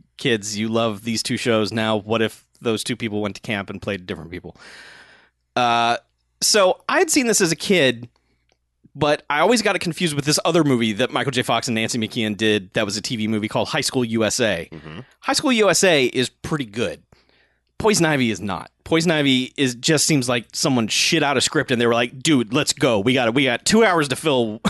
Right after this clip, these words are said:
Speaker 1: <laughs> Let's make a thing." Because, wow,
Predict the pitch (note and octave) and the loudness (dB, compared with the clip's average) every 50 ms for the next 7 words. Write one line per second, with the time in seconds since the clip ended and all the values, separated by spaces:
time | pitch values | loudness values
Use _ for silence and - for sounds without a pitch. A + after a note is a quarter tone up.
0 | - - - - - - F#3+ E3 - - G#3+ - - - - - - - G3 - | -4 -4 -6 -8 -8 -8 -8 -6 -2 -2 -2 0 0 -2 -4 -6 -10 -14 -10 -8
1 | C3+ C#3 C#3+ E3 F3 F3+ F3 - - D3 C#3+ A#2+ G#2 F#2 E2+ D#2 - - - - | -6 -2 -2 0 0 0 -2 -2 0 0 0 0 0 -2 -4 -10 -14 -20 -20 -20
2 | - - - - - - _ _ _ _ _ _ _ - C#3 - D#3+ D3 C3+ B2 | -20 -20 -20 -20 -20 -20 _ _ _ _ _ _ _ -4 -2 0 0 0 0 0
3 | - - F#3 A3 F#3+ E3 D3+ C3 A#2 A2 | -2 -2 -2 0 2 2 2 2 2 0